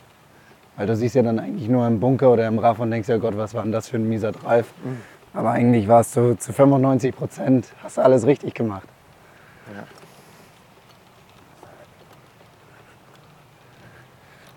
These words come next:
Speaker 1: Und das zeigt dann auch irgendwo die Schwierigkeit dieses Sports. <clears throat> Und da ich inzwischen auch schon so viel mit dem Trackman trainiert habe,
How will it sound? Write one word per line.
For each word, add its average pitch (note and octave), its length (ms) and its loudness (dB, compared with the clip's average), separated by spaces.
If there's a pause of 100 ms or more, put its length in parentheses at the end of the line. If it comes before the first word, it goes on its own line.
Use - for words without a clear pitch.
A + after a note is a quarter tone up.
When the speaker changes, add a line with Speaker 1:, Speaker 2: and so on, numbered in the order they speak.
Speaker 1:
Und G#2 80 -2
das - 160 -4
zeigt G#2+ 260 0
dann A2+ 100 0
auch G#2+ 140 0
irgendwo A#2 300 4
die G2+ 100 -2
Schwierigkeit A#2 580 -2
dieses G#2+ 300 -6
Sports. - 540 -6 (1160)
<clears throat> - 0 -
Und B2+ 560 4
da C3 180 8
ich A#2 120 4
inzwischen A#2+ 460 2
auch A2+ 160 4
schon A#2 180 2
so A2 140 0
viel A#2+ 160 0
mit A2+ 120 0
dem A2 120 0
Trackman A#2 560 0
trainiert B2 380 4
habe, A#2 340 4